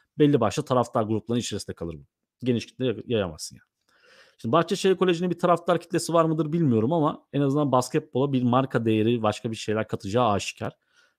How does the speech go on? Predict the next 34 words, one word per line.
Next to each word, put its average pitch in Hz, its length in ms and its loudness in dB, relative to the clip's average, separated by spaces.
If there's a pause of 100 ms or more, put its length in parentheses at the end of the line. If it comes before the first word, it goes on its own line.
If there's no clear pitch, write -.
Yatırımından 185 760 2
vazgeçmesi 175 580 0
benim 156 140 2
için 151 160 -2
facia 127 480 2
olur. 87 180 -6 (480)
Benim 202 240 2
görevim 175 440 4
bu. 110 140 4
Yani 107 220 -2
alınıp 151 360 0
gücenme 151 380 -2
olmasın. 135 400 -2 (760)
Yani 95 320 -8
sezon 139 420 -2
başında 135 440 0
telefon 135 400 0
geliyordu. 143 500 4
Muhtemelen 127 440 -2
yine 127 240 2
gelecek 101 400 0
çünkü 95 280 -10
o 92 100 -6
telefonlar. 98 600 -6
Bir 98 100 -6
beş 107 200 -2
aylık 110 300 -2 (460)
bir 104 100 -6
T 104 220 -2
V 110 60 0
sekiz 104 320 -4
arası 104 280 -2
oldu 92 200 -2
orada. 101 300 -4